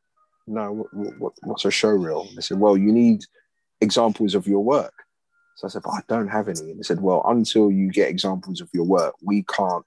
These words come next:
make a decision and we can't take you on." They were p-, very polite about it. So, um, so I thought, "Gosh, how am I gonna do this?" So I thought, "Here's a plan.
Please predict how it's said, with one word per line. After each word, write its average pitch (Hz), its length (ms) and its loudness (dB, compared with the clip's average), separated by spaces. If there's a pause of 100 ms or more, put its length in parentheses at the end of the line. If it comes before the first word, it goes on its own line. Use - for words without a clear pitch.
make 95 160 -2
a - 60 -8
decision 85 460 -2
and 82 120 -14
we 90 180 -6
can't 87 220 -4
take 87 280 -2
you 90 160 2
on." 90 180 2 (500)
They 330 120 4
were 381 140 6
p-, 320 220 -4
very 320 440 4
polite 165 340 2
about - 340 -4
it. - 140 -8 (680)
So, 98 440 -2
um, 98 360 -2 (920)
so - 140 -20
I - 100 -16
thought, 92 200 -8 (120)
"Gosh, - 360 0
how 101 80 -2
am 113 120 2
I 120 80 2
gonna 101 180 0
do 110 240 4
this?" - 380 -4 (540)
So 95 100 -10
I - 20 -10
thought, 90 140 -6
"Here's 139 240 6
a 135 40 -2
plan. 123 420 0